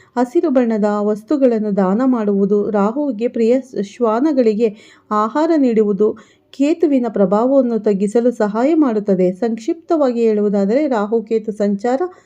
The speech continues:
ಮಕರ ರಾಶಿಯವರಿಗೆ ಆರ್ಥಿಕವಾಗಿ ಮತ್ತು ವೃತ್ತಿ ಜೀವನದಲ್ಲಿ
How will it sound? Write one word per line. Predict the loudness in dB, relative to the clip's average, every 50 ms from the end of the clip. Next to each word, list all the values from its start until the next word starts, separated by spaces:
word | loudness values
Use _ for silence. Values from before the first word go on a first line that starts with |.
| _ _ _ _ _ -2
ಮಕರ | -2 -2 0 0 2 2 2
ರಾಶಿಯವರಿಗೆ | 2 2 0 -2 -2 0 0 0 2 2 0 0 0 -2
ಆರ್ಥಿಕವಾಗಿ | -2 -2 -4 -4 -4 -4 -4 -6 -2 -2 0 0 2 0 0 0
ಮತ್ತು | 0 -2 -2 -2 -4 -2
ವೃತ್ತಿ | -2 -2 -4 -2 -4 -4
ಜೀವನದಲ್ಲಿ | -4 -2 -2 -2 0 0 -2 -2 -2 -4 -4 -4 -6 -8 -8 -12 _ _ _ _